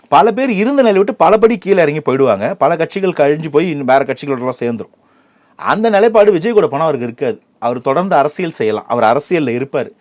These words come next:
ஃபீல்டு அவுட் ஆக மாட்டார், அதுதான் பாயிண்ட். அப்ப அங்கதான் வேற வாய்ப்பு. ஏன்னா திமுக எதிர்ப்பிலே வளர்ந்த ஓ பி எஸ் இன்னைக்கு அதிமுகவும் பகைச்சிக்கிட்டாரு, பாஜகக்குள்ள போக முடியாது,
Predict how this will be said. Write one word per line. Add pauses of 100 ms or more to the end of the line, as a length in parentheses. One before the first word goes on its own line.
(320)
ஃபீல்டு
அவுட்
ஆக
மாட்டார், (180)
அதுதான்
பாயிண்ட். (440)
அப்ப (160)
அங்கதான்
வேற
வாய்ப்பு.
ஏன்னா
திமுக
எதிர்ப்பிலே
வளர்ந்த
ஓ
பி
எஸ் (520)
இன்னைக்கு
அதிமுகவும்
பகைச்சிக்கிட்டாரு, (340)
பாஜகக்குள்ள
போக
முடியாது,